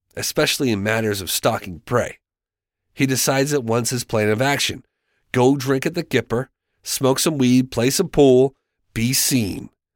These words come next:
create an alibi, then come back around ten when these little ones should be sleeping,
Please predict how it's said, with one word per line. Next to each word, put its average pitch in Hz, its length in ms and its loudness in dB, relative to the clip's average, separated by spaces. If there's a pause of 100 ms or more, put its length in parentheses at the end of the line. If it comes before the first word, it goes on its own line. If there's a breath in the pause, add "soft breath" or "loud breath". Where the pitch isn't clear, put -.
(200)
create 127 320 2
an 127 140 4
alibi, 127 600 0 (640)
then 101 140 -6
come 139 260 -2
back 127 260 -2
around 135 360 0
ten 127 320 0
when 120 100 -2
these 120 180 -2
little 131 260 2
ones 123 240 0
should 120 200 0
be 120 100 -4
sleeping, 113 580 -2